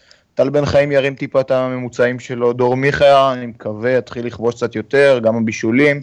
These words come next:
כל הקבוצה תכסה על ה-, על החיסרון של זהבי, הם יקבלו יותר כדורים,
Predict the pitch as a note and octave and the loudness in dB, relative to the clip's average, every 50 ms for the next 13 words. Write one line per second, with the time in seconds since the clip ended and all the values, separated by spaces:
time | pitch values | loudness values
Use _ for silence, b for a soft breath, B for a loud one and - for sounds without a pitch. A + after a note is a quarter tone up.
0 | - _ - D3+ E3+ E3+ - C#3 C#3 C#3+ C#3+ - - D3 C#3+ C#3+ C#3+ C#3 C#3 C3+ | -6 _ 4 4 4 4 4 0 -2 -2 -2 0 2 2 4 4 4 4 2 0
1 | - - B2 - A#2 - - - B2+ C3 C3 C3 B2+ B2 A#2 A#2 A2+ A2 A2 A2 | -2 -10 -12 -12 -12 -14 -6 0 2 2 2 2 2 2 2 2 0 -2 -2 -4
2 | A2 A2 G#2+ G#2 G#2+ G#2 G#2 G#2 - - - G#2+ - A#2 A2 A#2+ C3+ C3+ - C3+ | -4 -4 -4 -4 -4 -6 -8 -10 -12 -14 -18 -10 -6 -2 -2 0 -2 -2 -2 -4
3 | B2+ B2+ D3 E3+ E3+ D3 C#3 A#2+ A2 G#2+ - G#2 G2+ A#2 A#2+ A2+ B2 B2 A2+ A#2+ | 2 4 4 4 4 4 0 -2 -4 -6 -8 -10 -6 -6 -6 -4 -4 -6 -4 -4
4 | A#2 G#2+ A2+ A#2+ C#3+ E3 E3 D#3 D3+ | -4 -4 -2 -2 0 0 0 0 -2